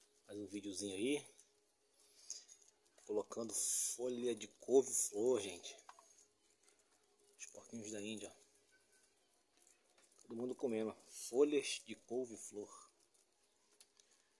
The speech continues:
De couve-flor não, gente. Desculpa. Folhagem de repolho. Aí deu uma chuva mais ou menos, molhou um pouquinho o chão. Uma refrescadinha.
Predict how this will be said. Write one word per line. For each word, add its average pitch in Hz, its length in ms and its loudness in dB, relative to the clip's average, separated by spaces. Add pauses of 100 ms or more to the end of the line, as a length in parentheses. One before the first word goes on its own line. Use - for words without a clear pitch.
(1200)
De - 140 -20
couve-flor 117 380 -2
não, 110 100 0
gente. - 200 -6
Desculpa. - 380 -4
Folhagem 117 1000 0
de 117 80 -6
repolho. 113 640 0 (1600)
Aí 101 100 -20
deu 104 100 -12
uma 110 120 -12
chuva 107 260 -4
mais 104 160 -4
ou 107 60 -6
menos, 147 260 2
molhou 101 200 -4
um - 20 -16
pouquinho 110 240 -8
o - 40 0
chão. 156 320 0 (160)
Uma - 80 -14
refrescadinha. 135 760 0